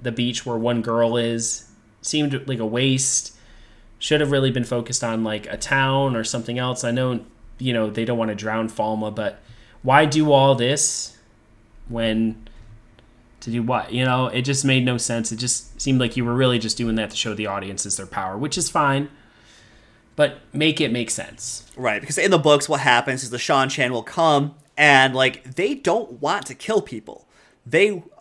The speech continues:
Speaker 2: see themselves as being the rightful rulers of this land here. So what they'll do is, if you swear oaths of fealty to them, they let you go. Like, they have no problem doing that. So for them
Speaker 1: And
Speaker 2: to
Speaker 1: they're not
Speaker 2: summon a
Speaker 1: gonna
Speaker 2: giant
Speaker 1: waste
Speaker 2: tidal
Speaker 1: women.
Speaker 2: wave, yeah, they're not gonna do that to a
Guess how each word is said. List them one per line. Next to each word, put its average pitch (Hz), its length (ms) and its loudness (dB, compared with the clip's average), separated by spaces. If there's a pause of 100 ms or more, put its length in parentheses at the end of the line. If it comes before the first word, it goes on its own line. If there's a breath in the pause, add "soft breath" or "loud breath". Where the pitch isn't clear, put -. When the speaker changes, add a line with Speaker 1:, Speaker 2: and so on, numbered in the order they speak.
(100)
Speaker 2:
see - 160 -6
themselves 156 540 4
as 147 200 0
being 143 240 2
the 127 100 0
rightful 123 800 0
rulers 131 720 2
of 135 320 2
this 120 220 -4
land 175 380 2
here. 110 420 -2 (220 loud breath)
So - 180 2
what 139 160 4
they'll 123 140 0
do 180 540 2
is, 156 360 4
if 190 240 0
you 208 140 0
swear 190 500 2
oaths 165 280 4
of 139 100 -4
fealty - 440 0
to 160 120 -4
them, 123 440 -2 (300)
they 160 200 -2
let 214 200 0
you 240 60 -6
go. 185 400 2 (160)
Like, 139 240 -2
they 185 200 4
have 165 160 2
no 170 180 4
problem 165 480 2
doing 139 260 -2
that. 104 260 -6 (220 loud breath)
So 180 240 4
for 165 80 -8
them 170 140 0
Speaker 1:
And 147 80 0
Speaker 2:
to 151 40 2
Speaker 1:
they're 165 60 4
not 196 60 4
Speaker 2:
summon 170 140 2
a - 20 4
Speaker 1:
gonna 117 120 2
Speaker 2:
giant 120 180 6
Speaker 1:
waste - 160 0
Speaker 2:
tidal 120 300 0
Speaker 1:
women. - 20 -2
Speaker 2:
wave, 113 340 -2
yeah, 214 260 2 (220)
they're 131 100 -2
not - 100 -2
gonna 160 140 -2
do 135 180 -2
that 127 180 0
to 143 100 -2
a 127 80 -2